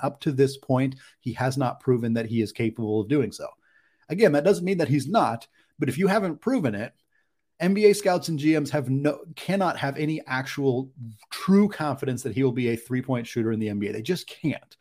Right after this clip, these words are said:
because he hasn't shown it yet. If it does happen, it would be a bonus. I mean, he shot sixteen point seven percent last year from deep, and he's been a poor free throw shooter his entire career.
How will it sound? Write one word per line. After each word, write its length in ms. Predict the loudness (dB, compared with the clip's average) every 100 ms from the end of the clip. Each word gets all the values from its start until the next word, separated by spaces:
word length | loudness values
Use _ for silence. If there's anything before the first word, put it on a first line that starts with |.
| -18 -6
because 240 | -4 -4
he 80 | -4
hasn't 400 | -4 -4 -4 -8
shown 260 | -8 -8
it 80 | -10
yet. 220 | -16 -20 _ _ _ -6
If 180 | -2
it 100 | -2
does 240 | 2 2 4
happen, 360 | 0 0 -2
it 100 | -2
would 160 | 0 0
be 140 | 0
a 80 | -2
bonus. 480 | -2 -6 -10 -18 -20 _ _ _ _ -2
I 20 |
mean, 120 | 0
he 40 | 0
shot 220 | -2 -4
sixteen 520 | -8 -10 -6 -4 -4
point 240 | -2 -6
seven 280 | -4 -2 -2
percent 280 | -2 0 0
last 280 | 0 -4 -6
year 100 | -10
from 160 | -10
deep, 240 | -12 -14 -16 _ -20 _
and 80 | -2
he's 100 | 2
been 140 | 2
a 40 | 2
poor 200 | 2 2
free 180 | 2
throw 200 | 0 -2
shooter 260 | 0 0 0
his 120 | 0
entire 300 | -2 -6 -8
career. 360 | -10 -14 -14